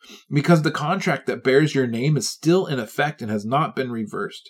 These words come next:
and this bears witness about your duties. But the one in the situation is not taking care of his duties. Besides, even Hashem engages in the metaphor of divorce in his dealings with Israel.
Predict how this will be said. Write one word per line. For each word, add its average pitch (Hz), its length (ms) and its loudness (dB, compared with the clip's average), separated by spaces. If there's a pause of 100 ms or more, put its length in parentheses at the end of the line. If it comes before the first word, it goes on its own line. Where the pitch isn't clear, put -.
(420)
and 127 160 0
this 156 160 8
bears 165 380 2
witness 135 440 -2
about 123 380 -2
your 117 320 -2
duties. 113 560 -4 (460)
But - 160 0
the 131 100 6
one 139 320 2
in 160 120 2
the 143 80 2
situation 135 680 0
is 110 220 -6
not 120 360 -2
taking 113 360 -8
care 104 300 -4
of 104 240 -8
his 202 180 -6
duties. - 560 -8 (1040)
Besides, 156 560 2
even 170 260 6
Hashem 143 500 0
engages 120 720 0
in 120 260 -6
the 123 120 0
metaphor 113 580 0
of 104 100 -2
divorce 104 580 -6 (260)
in 139 140 0
his 151 160 6
dealings 151 400 2
with 156 180 0
Israel. 165 500 0